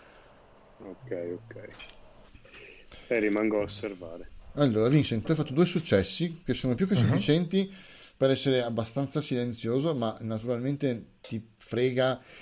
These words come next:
Speaker 2: il fatto che ti muovi comunque in mezzo a un... Potrebbe anzi fregarti il fatto che ti muovi in mezzo com-, a un, a un bosco in questo momento.
Speaker 3: Ok, ok.
Speaker 2: Vediamo loro come se la cavano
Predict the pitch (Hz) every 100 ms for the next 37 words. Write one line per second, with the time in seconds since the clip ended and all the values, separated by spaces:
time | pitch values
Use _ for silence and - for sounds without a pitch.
0 | - - - 104 127 131 110 101 117 113
1 | 127 123 120 123 127 117 113 113 107 120
2 | 110 107 110 107 101 95 90 87 82 -
3 | _ _ _ _ 113 107 135 123 101 90
4 | 92 85 87 - 107 120 117 127 113 107
5 | 107 101 113 113 113 110 107 101 110 107
6 | 104 95 101 104 104 98 98 90 87 98
7 | 95 110 107 - 85 - 92 90 - 87
8 | 82 78 73 80 - - 113 117 117 151
9 | - - 110 120 160 165 135 156 147 135
10 | 127 131 117 117 117 123 127 131 127